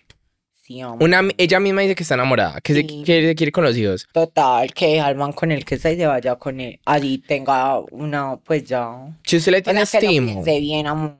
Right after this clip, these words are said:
Speaker 2: No, y si le, y si, y si ama, porque le, ella puede amar, digamos, a la pareja con la que está, si la ama tanto, no la haga sufrir. Dígale, "Parce, ¿sabe qué es? Hasta aquí, ya no siento nada". O sea, qué que le hayas puesto cachos, pico, a seis meses, o sea, estás bien.
Speaker 1: No,
Speaker 2: Pero
Speaker 1: todo, tío, ya.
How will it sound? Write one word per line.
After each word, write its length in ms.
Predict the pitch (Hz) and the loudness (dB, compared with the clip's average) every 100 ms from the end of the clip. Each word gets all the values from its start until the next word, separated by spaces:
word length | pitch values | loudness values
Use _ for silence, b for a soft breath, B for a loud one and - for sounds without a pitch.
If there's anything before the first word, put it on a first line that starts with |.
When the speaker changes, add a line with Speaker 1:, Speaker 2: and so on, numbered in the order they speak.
| _ | _
Speaker 2:
No, 140 | 131 156 | 2 2
y 60 | |
si 100 | 185 | 4
le, 160 | 160 139 | 2 2
y 100 | 131 | 0
si, 160 | 127 135 | -2 0
y 120 | 147 | 2
si 120 | 135 | 4
ama, 300 | 139 127 131 | 4 4 0
porque 240 | 151 151 123 | -2 -4 0
le, 160 | 104 | 0
ella 160 | 80 104 | 0 0
puede 200 | - 131 | 2 2
amar, 200 | 131 127 | 4 2
digamos, 240 | 123 123 | 2 2
a 60 | 123 | 0
la 120 | 101 | 0
pareja 200 | - 95 | 0 -2
con 80 | 107 | -2
la 80 | 110 | -2
que 80 | 120 | -2
está, 320 | - 113 113 B B B | 0 0 -2 B B B
si 140 | - 127 | -4 0
la 140 | 113 | 2
ama 200 | 110 107 - | 2 0 0
tanto, 240 | 156 113 | -2 -2
no 80 | 98 | -6
la 80 | 90 | -6
haga 180 | 90 | -8
sufrir. 380 | 95 95 95 90 | -8 -8 -6 -4
Dígale, 240 | 101 104 101 | -2 -2 -4
"Parce, 280 | 120 131 | -2 -2
¿sabe 220 | 117 101 98 | -2 -4 -2
qué 300 | - 131 107 | 0 2 2
es? 120 | 98 - | -2 -4
Hasta 240 | 101 - | -4 -4
aquí, 340 | 95 - 131 135 | -8 -2 0 2
ya 100 | 113 | 0
no 100 | 98 | -2
siento 200 | 101 113 | -4 -2
nada". 320 | 127 139 - | 0 0 -2
O 60 | - | 0
sea, 140 | 139 | 0
qué 120 | 143 143 _ - | 2 -2 _ -2
que 140 | 180 | 2
le 60 | 123 | 2
hayas 180 | 107 | 0
puesto 180 | - - | -4 -6
cachos, 360 | - 131 - 151 | -2 -2 -2 -8
pico, 280 | - _ 156 | -10 _ -4
a 40 | 156 | -2
seis 240 | 107 95 | -4 -4
meses, 400 | 104 156 147 120 | -2 -4 -4 -8
o 20 | |
sea, 220 | 98 - 90 | -10 -10 -10
estás 220 | - - | -14 -14
bien. 240 | - - - B B B B B B - | -12 -12 -16 B B B B B B -8
Speaker 1:
No, 160 | 139 120 | -4 2
Speaker 2:
Pero 220 | 113 - | 2 2
Speaker 1:
todo, 240 | 135 127 | -2 -6
tío, 240 | 123 123 117 | -6 -12 -12
ya. 280 | 117 120 | -16 -20